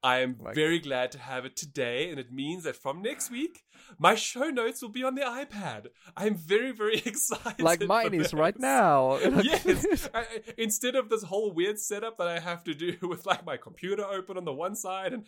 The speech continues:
Speaker 2: And the
Speaker 1: I have to turn
Speaker 2: phone
Speaker 1: away
Speaker 2: on
Speaker 1: from
Speaker 2: the
Speaker 1: the
Speaker 2: other.
Speaker 1: microphone, and <laughs> ah, yes, okay, so that's awesome. I also have a, uh, new video coming up on YouTube probably early next week.
Speaker 2: Finally.
Speaker 1: So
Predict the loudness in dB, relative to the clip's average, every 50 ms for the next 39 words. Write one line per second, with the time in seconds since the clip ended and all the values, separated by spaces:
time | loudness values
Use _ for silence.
0 | -10 -6 -2 0 0 0 4 6 6 6 8 6 6 4 4 2 2 0 0 -2
1 | -4 -6 -2 2 4 4 4 4 2 -2 -4 -2 -2 -2 0 -2 -2 -2 -2 -4
2 | -4 -4 -4 -4 -2 -4 -4 -4 -8 -14 -4 -2 -2 -2 -2 -6 -12 -12 _ _
3 | _ -20 -20 -20 -20 -12 -2 2 2 4 4 4 4 2 2 0 -2 -4 -6 -8
4 | -10 -10 -12 -14 -10 -8 -6 -6 -6 -6 -10 _ _ _ _ -4 -4 -4 -4 -4
5 | -8 -8 -10 -12 -16 -16 -8 -2 0 2 2 2 2 0 -2 -4 -6 -8 -8 -10
6 | -10 -8 -8 -6 -6 -6 -4 -4 -4 -4 -4 -4 -4 -2 -2 -2 -2 -2 -4 -4
7 | -6 -6 -8 -8 -8 -8 -8 -6 -6 -6 -4 -4 -2 -2 0 -2 -2 -6 -10 -10
8 | -8 -8 -8 -8 -8 -12 -14 -14 -14 -14 -14 -14 -14 -16 -16 -18 -18 -16 -16 -16
9 | -16 -14 -12 -10 -10 -10 -10 -10 -10 -12 -10 -10 -12 -14 -14 -14 -12 -12 -12 -12
10 | _ _ _ _ -10 -2 0 2 2 2 2 2 0 0 -2 -2 -4 -6 -6 -6
11 | -6 -6